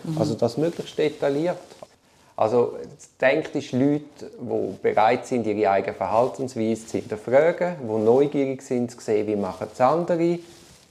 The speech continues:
Speaker 2: Und allenfalls kommt man dann zum Schluss, aha, ich habe alles gewusst, alles tipptopp.
Speaker 1: Du sprichst es an, also du sprichst alle an, egal ob junge Anwälte, äh, die, die schon viel, äh,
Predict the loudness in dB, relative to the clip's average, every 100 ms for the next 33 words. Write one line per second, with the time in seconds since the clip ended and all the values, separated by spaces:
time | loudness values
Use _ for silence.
0 | _ -12 -8 -6 -4 -2 -4 -2 -4 -4
1 | -6 -6 -10 -8 -8 -4 -4 -2 -2 -2
2 | -2 -2 -4 -4 -2 -2 -4 -6 -6 -6
3 | -6 -2 -2 -2 -8 -20 -20 -20 -2 0
4 | 4 2 2 2 4 6 6 2 0 4
5 | 4 2 4 6 8 8 8 6 4 2
6 | 6 6 6 6 6 8 8 8 6 6
7 | 4 4 -6 -4 0 2 2 2 2 0
8 | -4 -8 -10 -2 0 2 2 0 0 2
9 | 4 2 2 2 0 0